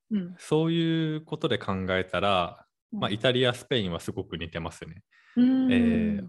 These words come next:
Speaker 2: ポルトガル語あんまり聞いたことがないのでわからないんですけど、
Speaker 1: うん。
Speaker 2: ただ、フランス語はちょっと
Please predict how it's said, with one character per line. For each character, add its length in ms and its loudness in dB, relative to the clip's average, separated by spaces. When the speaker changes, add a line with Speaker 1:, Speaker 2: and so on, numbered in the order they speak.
Speaker 2:
ポ 140 4
ル 60 -4
ト 140 0
ガ 100 4
ル 80 0
語 100 2
あ 40 4
ん 80 0
ま 80 -2
り 80 -2
聞 160 -4
い 60 -4
た 100 0
こ 100 -6
と 120 -2
が 100 0
な 140 0
い 40 0
の 120 -4
で 80 -4
わ 120 -2
か 120 0
ら 80 0
な 100 -2
い 60 -4
ん 40 -8
で 80 -4
す 100 -10
け 120 -4
ど、 240 -4
Speaker 1:
う 40 0
ん。 40 0
Speaker 2:
た 120 0
だ、 360 2
フ 100 -6
ラ 180 4
ン 60 0
ス 140 -2
語 80 0
は 100 2
ち 120 -4
ょ 20 0
っ 80 -10
と 260 -4